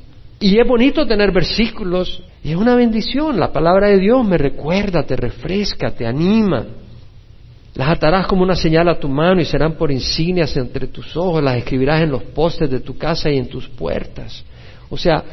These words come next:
la responsabilidad de enseñar diligentemente a los hijos en quién cayó. Aquí le está hablando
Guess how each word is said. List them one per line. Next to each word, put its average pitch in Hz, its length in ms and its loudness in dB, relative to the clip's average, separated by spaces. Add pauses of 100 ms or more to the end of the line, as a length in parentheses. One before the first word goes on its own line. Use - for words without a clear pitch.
(280)
la 165 120 2
responsabilidad 185 1300 2
de 180 180 2
enseñar 180 680 2
diligentemente 202 1000 2
a 185 60 2
los 185 300 -2
hijos 160 560 -6 (460)
en 143 160 0
quién 180 320 2
cayó. 214 560 0
Aquí - 240 -4
le 233 80 4
está - 220 0
hablando 214 580 2